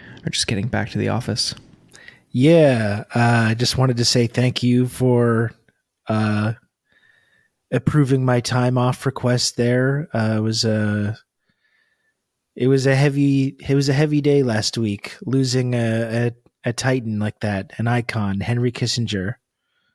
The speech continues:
Speaker 2: And, uh, I'm still not over it. You know, I'm, I'm slowly putting all, putting myself back together here, but
Speaker 1: Hmm.
Speaker 2: losing someone that I considered, you know, an, an, an icon,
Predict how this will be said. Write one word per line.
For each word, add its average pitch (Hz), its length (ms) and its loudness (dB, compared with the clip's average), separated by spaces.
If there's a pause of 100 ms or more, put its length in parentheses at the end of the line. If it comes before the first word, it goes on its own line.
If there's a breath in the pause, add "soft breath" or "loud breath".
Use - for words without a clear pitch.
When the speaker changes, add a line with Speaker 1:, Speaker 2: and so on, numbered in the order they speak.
(840)
Speaker 2:
And, 110 380 -2
uh, 104 400 0 (1120)
I'm 139 200 0
still 185 320 2
not 160 180 2
over 135 280 2
it. 165 160 -2 (680)
You 123 80 -2
know, 123 400 0
I'm, 127 400 -2
I'm 135 340 0 (680 soft breath)
slowly 151 580 2
putting 143 320 0
all, 139 160 -2
putting 143 320 -2
myself 131 480 0
back 120 220 -2
together 107 400 -2
here, 104 340 -6 (100)
but 113 240 -2 (640 loud breath)
Speaker 1:
Hmm. 147 80 2 (340 loud breath)
Speaker 2:
losing 151 480 2
someone 147 420 0
that 147 100 2
I 156 80 4
considered, 151 640 -2
you 185 80 -2
know, 135 280 2
an, 123 220 -4
an, 127 220 -2
an 131 240 -2
icon, 123 840 -2